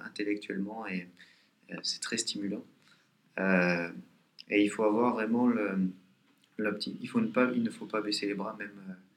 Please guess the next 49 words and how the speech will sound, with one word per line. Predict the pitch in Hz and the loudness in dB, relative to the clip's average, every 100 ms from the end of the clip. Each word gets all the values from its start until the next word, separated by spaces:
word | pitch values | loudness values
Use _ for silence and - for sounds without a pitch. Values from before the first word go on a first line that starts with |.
| _ _ _ | _ _ _
quand | - 101 | -14 -12
tout | - - | -12 -10
est | - | -4
difficile | 98 95 98 95 - - 110 | 0 0 -2 -6 -4 -2 -2
et | 98 | 0
impossible, | 95 - - - 233 - | 0 0 -2 0 -2 -2
et | |
quand, | 92 95 95 - | -4 -2 -4 -6
euh, | |
finalement | - - 104 104 107 113 101 95 | -8 -4 -2 0 0 0 -2 -6
tout | - 120 | -6 -8
se | |
passe | - 104 - | -4 -4 -4
mal, | 117 131 - - - - _ _ - | -2 -4 -6 -16 -20 -20 _ _ -10
et | 101 | -4
que | |
ça | - | 0
continue | 104 120 117 123 117 | 2 0 2 2 4
à | |
se | 101 | 2
passer | - 101 - | -4 -6 -6
mal | 98 104 - | -6 -8 -10
pendant | 113 95 95 | -8 -2 2
un | |
bon | 95 101 | 2 0
moment, | 101 92 104 - _ _ _ _ _ | -4 -6 -6 -10 _ _ _ _ _
il | - | -16
faut | - | -16
continuer. | - - - 190 92 | -12 -8 -4 -2 -2
Ça, | - 101 | -6 -8
c'est | - 98 | -8 -8
très, | - 113 | -6 -6
très | - 107 | -4 -6
important. | 101 - - 123 | -6 -8 -8 -4
C'est | - | 2
la, | 117 113 - | 4 2 2
c'est | - 117 | 0 2
la | |
seule | 117 147 139 | 2 2 0
qualité | - 113 - 123 | 0 -2 0 -2
d'un | 107 101 | -2 -6
entrepreneur, | 98 - - 104 110 110 - | -10 -14 -6 -4 -4 -6 -20
finalement, | - 98 - | -20 -18 -12
qui | - | -6
est | |
nécessaire | 107 - 104 107 | -4 -2 -4 -6
pour | - 104 | -12 -16
un | 98 | -16
entrepreneur. | 95 - - - | -18 -20 -20 -20